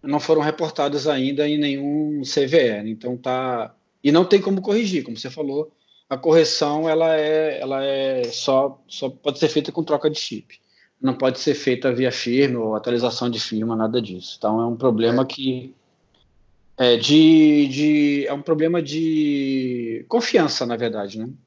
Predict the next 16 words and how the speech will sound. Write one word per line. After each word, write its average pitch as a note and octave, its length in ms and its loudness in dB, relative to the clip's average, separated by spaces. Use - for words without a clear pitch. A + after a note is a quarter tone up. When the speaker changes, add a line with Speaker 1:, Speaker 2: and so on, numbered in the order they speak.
Speaker 1:
Confiança C#3 380 -2
no D3+ 100 2
Speaker 2:
É. A#2 40 2
Speaker 1:
hardware. G#2+ 280 0
Speaker 2:
Eu C3+ 60 -14
só D3+ 200 -2
queria, C3+ 880 2
quando A#2 200 -2
você A#2 180 -6
falava, G2+ 460 -2
eu F2+ 60 -8
tava F2+ 320 -4
lendo F2 320 -4
um E2 60 -16
pouco E2 400 -8
aqui, A2 420 -4